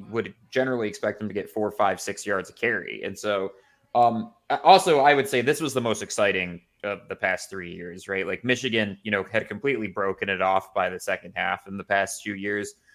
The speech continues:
I mean, this game obviously went down to the wire. Um, I thought both teams came and played their best football. Um, so overall, just one of the,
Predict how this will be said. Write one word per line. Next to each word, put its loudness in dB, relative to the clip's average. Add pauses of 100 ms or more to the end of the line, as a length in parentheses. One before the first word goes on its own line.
(140)
I 0
mean, 4
this 0
game 2
obviously -2
went -6
down -2
to -10
the -12
wire. -2 (100)
Um, -4
I -4
thought 0
both -2 (200)
teams -2
came -4
and -8
played -2
their 2
best -2
football. -2
Um, -4
so -6 (100)
overall, 4
just -10 (100)
one 2
of -2
the, 2